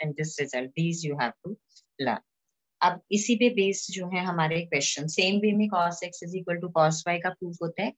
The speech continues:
cos y आप इधर ले आते हो, cos c minus cos d का फॉर्मूला लग जाता है। और, अ, then आपका जो, अ, tan x is equal to tan y है,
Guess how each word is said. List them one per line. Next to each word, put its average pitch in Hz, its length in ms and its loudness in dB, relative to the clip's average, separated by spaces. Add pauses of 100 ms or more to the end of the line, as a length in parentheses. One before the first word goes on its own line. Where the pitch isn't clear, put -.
cos 165 160 4 (140)
y 170 140 4
आप 165 160 0
इधर 180 200 -2
ले 185 140 -2
आते 180 260 0
हो, 233 40 0 (100)
cos 165 180 4
c 185 340 -2
minus 156 280 2 (140)
cos 156 140 2
d 151 260 -4 (100)
का 160 100 2
फॉर्मूला 160 340 2
लग 165 160 -2
जाता 170 320 -4
है। 233 80 -2 (640)
और, 165 340 6
अ, 170 400 2 (420)
then 196 380 4
आपका 175 300 -2
जो, 185 440 -6 (400)
अ, 170 40 4
tan 170 420 6
x 226 300 4
is 202 120 2
equal 202 400 2
to 208 140 2
tan 175 300 2
y 147 320 2
है, 127 180 -12